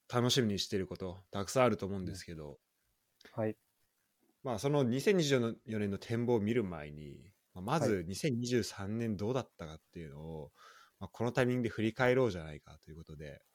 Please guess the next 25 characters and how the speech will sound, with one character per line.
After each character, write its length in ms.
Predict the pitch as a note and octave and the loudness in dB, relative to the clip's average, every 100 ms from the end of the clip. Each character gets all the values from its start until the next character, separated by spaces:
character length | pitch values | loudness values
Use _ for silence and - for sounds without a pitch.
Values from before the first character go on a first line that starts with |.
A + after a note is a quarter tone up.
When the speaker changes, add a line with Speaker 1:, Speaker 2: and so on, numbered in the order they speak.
| _ - - | _ -8 2
Speaker 2:
は 100 | A#2+ | 2
い。 100 | G#2+ _ _ _ _ _ _ - | 0 _ _ _ _ _ _ -8
Speaker 1:
え 140 | F2+ | -2
ー、 20 | |
覚 220 | A2+ D3+ | 8 10
え 40 | D3 | 10
て 100 | F2+ | 8
ま 120 | E2 | -4
す 100 | - | -8
か？ 280 | E2 D#2+ G#2 _ _ _ - | -8 -8 -10 _ _ _ -12
え 220 | F2 E2+ | -8 -6
ー、 40 | F2+ | -4
二 80 | G2+ | 0
千 240 | C3 G#2 | 2 2
二 80 | A2 | 2
十 200 | G#2 F#2 | 2 0
三 280 | - F#2+ G2+ | 0 -2 0
年 240 | G2+ F#2+ | -2 -2
の、 280 | F#2 E2+ - _ _ _ _ _ _ | -6 -8 -10 _ _ _ _ _ _
え 120 | F2+ F2+ | -8 -6
ー、 40 | |
順 320 | E2 B2 D3 | 4 6 8
位 60 | D3+ | 8
予 100 | D3 | 8
想、 420 | C#3+ G2+ E2+ | 8 2 2